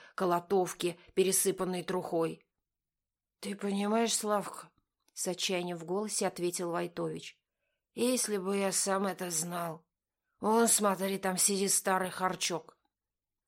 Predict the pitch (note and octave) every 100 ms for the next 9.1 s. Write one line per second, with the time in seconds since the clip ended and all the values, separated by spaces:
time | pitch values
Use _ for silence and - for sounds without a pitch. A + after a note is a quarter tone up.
0 | _ _ - - D3+ D3+ D#3+ D#3 D#3 D#3+
1 | E3 E3+ D#3+ D3 D3 - _ - E3+ F3+
2 | F3 - F3 E3+ F3 F#3 F3 D#3+ D#3+ D#3
3 | D3+ E3 E3 D#3 - _ _ _ F#3 F3
4 | E3+ F3+ F3 F3 D#3+ - E3 - D3+ -
5 | _ _ _ _ _ _ _ _ - G3
6 | G#3 G#3+ G#3 F3+ E3 E3+ - _ _ _
7 | _ _ _ - G3+ A3+ B3+ A#3+ C4+ B3+
8 | A#3+ A#3+ A3+ B3 A#3 - G#3+ G#3+ A#3+ A3